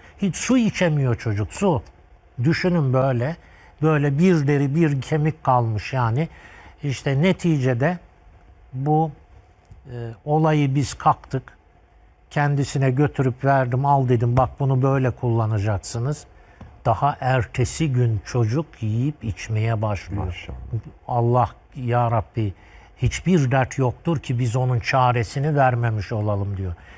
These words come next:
Speaker 1: İşte Hüseyin, buradan Sayın Mehmet Badıllı'ya, Urfa'da veteriner hekimdir kendisi. Biz sohbet ederken bu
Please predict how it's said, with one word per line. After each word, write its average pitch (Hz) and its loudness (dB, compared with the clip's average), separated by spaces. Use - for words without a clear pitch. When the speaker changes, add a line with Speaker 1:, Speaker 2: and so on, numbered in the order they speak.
Speaker 1:
İşte 143 2
Hüseyin, 127 2
buradan 151 2
Sayın 139 0
Mehmet 139 0
Badıllı'ya, 127 2
Urfa'da 143 0
veteriner 127 2
hekimdir 113 -2
kendisi. 120 -4
Biz 202 0
sohbet 160 0
ederken 151 0
bu 139 2